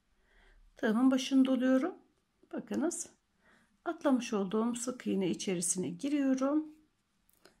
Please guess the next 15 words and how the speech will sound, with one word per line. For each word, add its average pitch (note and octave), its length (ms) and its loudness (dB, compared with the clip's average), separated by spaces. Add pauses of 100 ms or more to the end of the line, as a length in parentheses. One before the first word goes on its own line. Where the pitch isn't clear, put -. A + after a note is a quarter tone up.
(180)
Üç - 280 -8
defa G#3 480 -2
ipimi A#3 340 -4
uzatıyorum. C4+ 840 -2 (520)
Bir F4+ 220 -2
defa G#3 400 0
çekiyorum A3 720 -2
ve D#4+ 160 0
bir E4 220 2
tane F#3+ 380 2
zincirle G#3+ 680 0
kapatıyorum. - 720 -8 (2500)
Sıra G#4+ 340 -4
sonuna F#3+ 500 0
kadar G#3+ 560 0